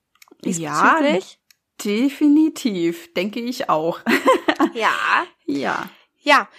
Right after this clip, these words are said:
Speaker 2: ähm, ich würd dich einfach mal fragen, wie unheimlich findest du denn dieses Thema, Suse?
Speaker 1: Also, als ich damals von dem Wald gehört habe,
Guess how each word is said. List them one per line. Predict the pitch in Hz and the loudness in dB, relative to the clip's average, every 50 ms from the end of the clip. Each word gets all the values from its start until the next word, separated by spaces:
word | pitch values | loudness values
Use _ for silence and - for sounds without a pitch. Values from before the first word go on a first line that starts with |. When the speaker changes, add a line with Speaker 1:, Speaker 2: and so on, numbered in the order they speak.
| - - _ - | -20 -20 _ 0
Speaker 2:
ähm, | - 277 269 269 269 269 269 277 277 - | 2 4 4 4 2 0 -4 -6 -8 -10
ich | 269 - - | -12 -6 -6
würd | 302 339 - | -4 -2 -2
dich | 359 - - | -2 0 0
einfach | - 294 294 311 | 0 2 2 2
mal | 294 285 277 | 2 2 2
fragen, | - - - 262 254 277 294 285 | 0 0 0 0 0 0 0 -2
wie | 262 294 330 - | -2 -2 -2 -2
unheimlich | - 302 302 294 262 285 294 277 277 - | -2 -4 -4 -4 -4 -4 -2 -4 -4 -6
findest | - - 262 254 269 269 - - - | -6 -4 -2 0 0 -2 -4 -4 -2
du | 226 | -2
denn | 220 214 208 208 | 0 0 0 -2
dieses | 202 196 196 190 185 - - | -4 -4 -4 -4 -4 -6 -8
Thema, | - - 196 196 196 190 185 175 | -8 -8 -6 -6 -6 -6 -6 -8
Suse? | 175 185 180 190 180 165 180 190 202 208 _ _ _ _ _ _ _ _ _ _ _ _ _ _ - _ _ | -8 -10 -10 -10 -8 -8 -8 -8 -10 -12 _ _ _ _ _ _ _ _ _ _ _ _ _ _ -20 _ _
Speaker 1:
Also, | - - 196 190 - 190 185 180 | -4 -2 -2 -2 0 0 2 2
als | 151 180 190 - - | 0 0 -2 -4 -8
ich | 190 - - | -8 0 2
damals | 180 175 185 190 208 208 - - | 4 4 4 2 0 -2 -4 -2
von | - 196 190 | -2 0 0
dem | 185 170 165 | -2 -2 -2
Wald | 165 156 160 165 - | -2 -2 -2 -2 -4
gehört | - 180 180 170 160 165 - | -4 -4 -2 -4 -4 -4 0
habe, | 202 202 214 247 254 269 | 0 2 2 4 2 2